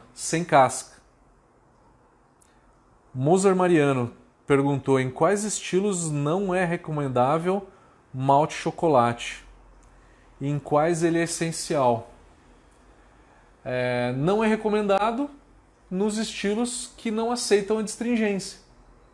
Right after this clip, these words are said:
que eu falei aqui durante a live. Quais aceitam? Eu não me vejo tomando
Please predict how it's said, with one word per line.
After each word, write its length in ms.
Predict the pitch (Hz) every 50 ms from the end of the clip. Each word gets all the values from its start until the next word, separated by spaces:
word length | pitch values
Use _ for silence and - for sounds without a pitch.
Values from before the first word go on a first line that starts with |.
| - _ - - - - - - - -
que 100 | - 151
eu 100 | 147 151
falei 360 | 147 - 196 190 180 170 165 180
aqui 380 | 180 180 - 165 156 151 147 - _ _ -
durante 320 | 139 139 139 143 139 -
a 60 | 170
live. 340 | 175 151 127 123 120 117 117 - - - _ _ _ _ _ _ _ _ _ _ _ _ _ _ _ _ _ _ _ _ _ _ _ _ _ - - - - - _ _
Quais 300 | - - 180 185 180 175
aceitam? 560 | 185 175 - - 170 151 139 123 - 117 101 - - - - - _ _ _ -
Eu 160 | 151 165 202
não 80 | 262 320
me 100 | 339 320
vejo 440 | 185 135 135 165 190 208 196 208 196
tomando 680 | - 240 214 165 147 139 139 139 135 139 147 185 196